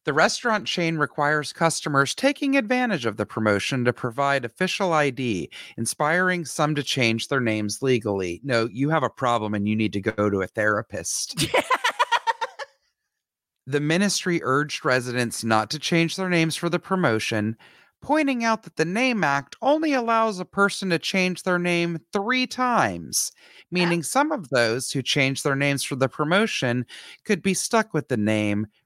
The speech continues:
Speaker 1: for the rest of their lives.
Speaker 2: No, uh, can you imagine giving up your family name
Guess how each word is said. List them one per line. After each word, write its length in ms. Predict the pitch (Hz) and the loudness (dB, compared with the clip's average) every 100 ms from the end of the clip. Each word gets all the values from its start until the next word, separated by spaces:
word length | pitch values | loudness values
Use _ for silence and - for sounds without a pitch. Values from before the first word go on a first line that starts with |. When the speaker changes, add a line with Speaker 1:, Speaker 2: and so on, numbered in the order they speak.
| _ | _
Speaker 1:
for 100 | 151 | 0
the 140 | 131 | 0
rest 320 | 123 113 - 131 | 0 -2 -2 -4
of 100 | 117 | 0
their 180 | 120 | 0
lives. 720 | 107 92 78 76 - - - - | 2 0 0 -2 -4 -4 -6 -8
Speaker 2:
No, 320 | 208 202 185 - | -6 -4 -2 -2
uh, 120 | 185 - | -6 -6
can 200 | 311 320 | -4 -2
you 240 | 349 359 | 2 0
imagine 1000 | 294 240 233 220 220 247 269 277 285 269 | 0 0 0 0 0 -2 0 2 0 0
giving 400 | 269 247 277 294 | 0 0 -2 0
up 180 | 254 277 | 0 0
your 160 | 240 | -2
family 640 | 226 - 233 240 269 294 330 | -2 -2 2 2 2 -2 -2
name 540 | 294 254 226 190 190 | 0 0 0 -2 -4